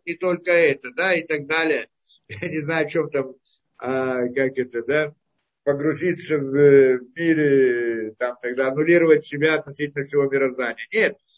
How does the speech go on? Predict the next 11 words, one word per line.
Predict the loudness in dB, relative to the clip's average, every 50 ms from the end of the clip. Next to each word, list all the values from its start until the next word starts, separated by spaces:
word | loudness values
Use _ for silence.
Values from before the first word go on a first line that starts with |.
| _ _ _ -6
мы | -4 -4 -2
не | 0 0
аннулируем | 0 0 0 0 -2 0 2 4 6 6 6 6 2 0 -4
внутри | -6 -8 -8 -8 -6 -4 -2 -2 0 -2 -2 -4
там | -4 -4 -4 -4 -2 -4 -6
мысли, | -4 -4 -4 -4 -6 -6 -6 -6 -6
а | -6 -6 -4
наоборот | -4 -4 -2 -2 0 0 0 -2 -4 -4
поднимаемся | -4 -6 -2 -2 -2 -2 -2 -2 -4 -4 -4 -4 -6 -6 -6 -6 -6
по | -2 0 0 2
лестнице. | 2 2 0 0 0 -4 -10 _ _ _ -14 -12 -12 -14